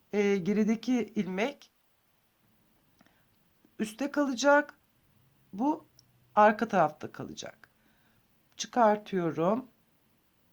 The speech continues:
Böyle yapıyorum. Bu ilmeğimi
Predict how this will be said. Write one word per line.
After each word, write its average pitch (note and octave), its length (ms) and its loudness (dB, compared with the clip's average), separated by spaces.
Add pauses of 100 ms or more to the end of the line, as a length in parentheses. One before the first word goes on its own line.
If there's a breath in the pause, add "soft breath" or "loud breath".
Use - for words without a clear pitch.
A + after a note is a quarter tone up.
(400)
Böyle F#3+ 240 -2
yapıyorum. G#3+ 800 -6 (1500)
Bu A3+ 80 -2
ilmeğimi F3+ 760 -2